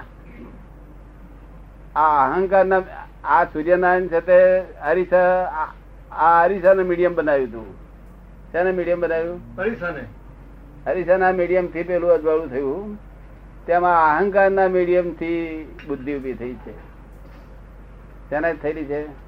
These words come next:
Speaker 2: અહંકારના મીડિયમ થી.
Speaker 1: એ આપને હવે સમજાયું ત્યાં આગળ કે હજુ આગળ?
Speaker 2: ના, ના, બરોબર.
Speaker 1: જેટલી કરવી એટલી ચર્ચા કરવા બધા
Speaker 2: ના,
Speaker 1: નથી.
Speaker 2: ના, ના, બરોબર છે.
Speaker 1: સમજ પડી ને?
Speaker 2: હા.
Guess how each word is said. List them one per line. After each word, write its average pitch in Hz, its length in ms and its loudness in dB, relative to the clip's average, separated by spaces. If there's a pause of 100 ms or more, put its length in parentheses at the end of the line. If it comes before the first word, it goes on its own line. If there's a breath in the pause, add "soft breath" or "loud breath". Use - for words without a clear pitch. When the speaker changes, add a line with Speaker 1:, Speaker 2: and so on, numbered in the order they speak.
(160)
Speaker 2:
અહંકારના 240 560 -2
મીડિયમ 226 360 -4
થી. - 260 -14 (840)
Speaker 1:
એ 156 100 -2
આપને 165 340 0
હવે 160 200 0
સમજાયું 143 340 0
ત્યાં 190 180 4
આગળ 190 200 0
કે 185 100 4
હજુ 170 160 2
આગળ? 165 260 2
Speaker 2:
ના, 160 60 -6
ના, 135 380 -14 (260)
બરોબર. - 520 -18
Speaker 1:
જેટલી 160 240 2
કરવી 175 220 2
એટલી 190 140 0
ચર્ચા 190 320 4
કરવા 196 260 4
બધા 202 220 0
Speaker 2:
ના, 202 80 -2
Speaker 1:
નથી. 151 180 -6
Speaker 2:
ના, 175 60 -6
ના, 160 100 -8
બરોબર - 1300 -18
છે. - 180 -18
Speaker 1:
સમજ 151 180 -8
પડી 180 160 -2
ને? 175 160 -6
Speaker 2:
હા. 147 260 -8